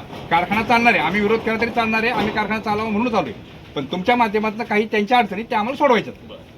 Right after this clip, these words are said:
आमचा विरोध कारखान्याला नाहीच आहे. काय नाहीच आहे? तुम्ही हे जे व्यवस्थित करत नाही त्याला आहे. का एमपीसीबी काहीच कारवाई करत नाही, हे आम्हालाही माहिती आहे, तुम्हाला माहिती आहे. तुम्ही म्हणता मॅनपॉवर माझ्याकडे कमी, मग जशी आज मॅनपॉवर पालखीमुळे कमी आहे, काय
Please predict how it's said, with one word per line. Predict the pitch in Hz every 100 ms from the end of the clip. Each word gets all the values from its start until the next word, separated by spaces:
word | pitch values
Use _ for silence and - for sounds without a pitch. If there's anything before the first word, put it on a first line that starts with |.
| - -
आमचा | 131 139 220
विरोध | 233 240
कारखान्याला | 233 220 233
नाहीच | 240 220
आहे. | 165
काय | 135 202
नाहीच | 214 196
आहे? | 208 226 - - - - -
तुम्ही | 202
हे | 208
जे | 220
व्यवस्थित | 220 226 226 269
करत | 233 214
नाही | 269
त्याला | 277 226
आहे. | - - - - - - - - - - - -
का |
एमपीसीबी | 165 175 240 226 233
काहीच | 254 277
कारवाई | 269 247 220
करत | 208 175
नाही, | 127 - - - - - - -
हे | 175
आम्हालाही | 202 240 254
माहिती | 254
आहे, | 285
तुम्हाला | 294 269 226
माहिती | 170 160
आहे. |
तुम्ही | 220 247
म्हणता | 240 240
मॅनपॉवर | 240 220 220
माझ्याकडे | 202 170 156 143
कमी, | 110 - - - 127
मग |
जशी | 113 160 233
आज | 247
मॅनपॉवर | 233 220 226 226
पालखीमुळे | 214 196 208 233 233
कमी | 170
आहे, | 110
काय | 175 196